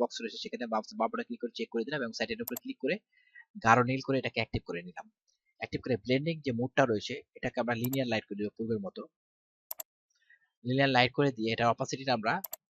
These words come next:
কমিয়ে ত্রিশ করে দেবো এবং যে অ্যাঙ্গেল রয়েছে অ্যাঙ্গেলটা আমরা নব্বই করে দেবো। নব্বই করে দিয়ে এবার যে ডিসটেন্সটা রয়েছে ডিসটেন্সের মানটা আমরা চার দিব এবং যে সাইজ রয়েছে সাইজটা আমরা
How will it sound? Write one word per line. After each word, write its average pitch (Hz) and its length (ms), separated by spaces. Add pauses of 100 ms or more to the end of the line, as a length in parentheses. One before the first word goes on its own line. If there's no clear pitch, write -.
(100)
কমিয়ে 135 260 (360)
ত্রিশ 175 200
করে - 200
দেবো - 160 (1080)
এবং 110 280
যে 113 200
অ্যাঙ্গেল 131 420
রয়েছে 107 300
অ্যাঙ্গেলটা 117 400
আমরা 135 260
নব্বই 123 340
করে 90 200
দেবো। 78 140 (2000)
নব্বই 127 200
করে 139 180
দিয়ে 123 140
এবার 123 200
যে 123 180
ডিসটেন্সটা 135 560
রয়েছে 107 260 (220)
ডিসটেন্সের 127 380
মানটা 120 280
আমরা 117 240
চার 120 320
দিব 104 240 (520)
এবং 101 260 (640)
যে 107 60
সাইজ 120 440
রয়েছে 107 300
সাইজটা 104 420
আমরা 107 160